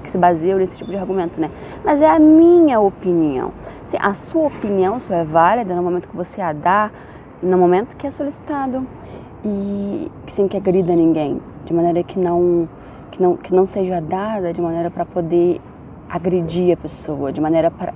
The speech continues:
que, que traga algum tipo de constrangimento pra pessoa. O que que você ganha dando a sua opinião de maneira rancorosa pra desagradar a pessoa, pra deixar a pessoa chateada, pra deixar a pessoa triste? O que que você ganha?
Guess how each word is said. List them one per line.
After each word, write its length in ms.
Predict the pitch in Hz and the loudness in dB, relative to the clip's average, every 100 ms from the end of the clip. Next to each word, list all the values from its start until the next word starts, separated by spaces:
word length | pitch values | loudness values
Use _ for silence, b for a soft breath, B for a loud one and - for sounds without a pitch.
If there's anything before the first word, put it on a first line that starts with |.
| - | -8
que, 220 | - 180 B B - | -4 -4 B B -10
que 100 | 190 | -8
traga 560 | - 196 180 185 165 - | -4 -2 -2 -2 -2 -2
algum 300 | 156 165 175 | -2 -2 -2
tipo 380 | - 170 - 175 | -4 -8 -4 -6
de 120 | 160 | -4
constrangimento 960 | 175 175 - 190 175 175 175 175 175 | -4 -4 -4 -4 0 2 4 4 0
pra 140 | - - | -4 -10
pessoa. 520 | - - - 80 78 B B B | -10 -16 -12 -10 -10 B B B
O 40 | - | -18
que 100 | - | -10
que 80 | |
você 240 | 349 - 233 | -8 -8 -4
ganha 560 | 175 170 170 165 156 | -4 0 2 2 0
dando 200 | 151 160 | 0 0
a 40 | 165 | 0
sua 200 | - 160 | -2 -10
opinião 600 | - 165 165 165 175 160 B B B - - | -6 -2 -2 0 -2 -4 B B B -20 -6
de 100 | 180 | 0
maneira 260 | 175 175 | 2 2
rancorosa 760 | 175 190 185 - 170 160 151 156 | 2 0 -2 -2 0 2 2 0
pra 260 | - 160 - - | -2 -4 -4 -10
desagradar 600 | 156 175 151 160 151 156 | 0 2 4 2 2 0
a 40 | |
pessoa, 380 | 151 151 - 156 | -2 -10 -8 -8
pra 120 | 147 | -6
deixar 260 | 156 156 180 | -8 -6 -6
a 40 | |
pessoa 240 | - 165 165 | -8 -8 -10
chateada, 460 | - 151 - 156 | -6 -8 -4 -4
pra 100 | 160 | -2
deixar 240 | 170 156 156 | -4 -4 -6
a 40 | |
pessoa 260 | - - 139 | -8 -10 -12
triste? 280 | - - - | -10 -14 -14
O 20 | |
que 80 | - | -10
que 80 | |
você 200 | 285 - 196 | -8 -6 -6
ganha? 360 | 147 135 - | -4 -4 -6